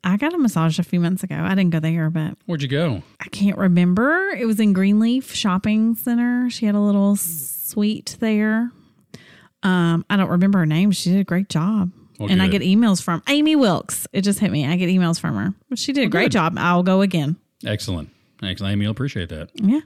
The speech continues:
Speaker 2: She loves
Speaker 1: Yeah.
Speaker 2: her repeat business.
Speaker 1: Yeah. Yeah, she did great. She did great. Oh, man, the,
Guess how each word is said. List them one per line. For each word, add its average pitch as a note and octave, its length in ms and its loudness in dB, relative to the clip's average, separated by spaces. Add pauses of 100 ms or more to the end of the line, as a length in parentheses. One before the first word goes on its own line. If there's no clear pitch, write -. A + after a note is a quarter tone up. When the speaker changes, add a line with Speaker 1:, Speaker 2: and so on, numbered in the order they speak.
(160)
Speaker 2:
She - 100 -10
loves A#3+ 120 0
Speaker 1:
Yeah. B3 60 -2
Speaker 2:
her - 40 -8
repeat F2 300 -10
business. E2 440 -16 (320)
Speaker 1:
Yeah. C4+ 100 -8 (540)
Yeah, A#3+ 180 2
she B3+ 200 2
did C4 100 2
great. G#3+ 520 0
She - 200 -2
did G2+ 100 4
great. G2+ 460 0 (160)
Oh, A3 240 2
man, G#3 220 6
the, F3 220 2